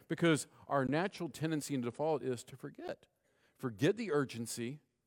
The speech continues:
forget the clock's ticking, forget that we will give an account for the way we live our lives, and just do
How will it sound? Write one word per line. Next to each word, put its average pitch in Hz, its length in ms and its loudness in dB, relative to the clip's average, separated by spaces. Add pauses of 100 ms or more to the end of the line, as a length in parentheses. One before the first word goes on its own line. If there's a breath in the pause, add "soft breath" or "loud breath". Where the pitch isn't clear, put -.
(480)
forget 151 480 6
the 165 80 0
clock's 131 340 4
ticking, 120 500 0 (300 soft breath)
forget 139 720 4
that 143 200 6
we 160 240 6
will 147 220 4
give 139 200 4
an 135 60 2
account 120 460 0
for 127 140 -4
the 113 40 0
way 110 140 2
we 107 160 -2
live 101 160 -2
our 98 140 -2
lives, 95 460 -4 (340 soft breath)
and 120 160 -2
just 120 280 -2
do 143 440 4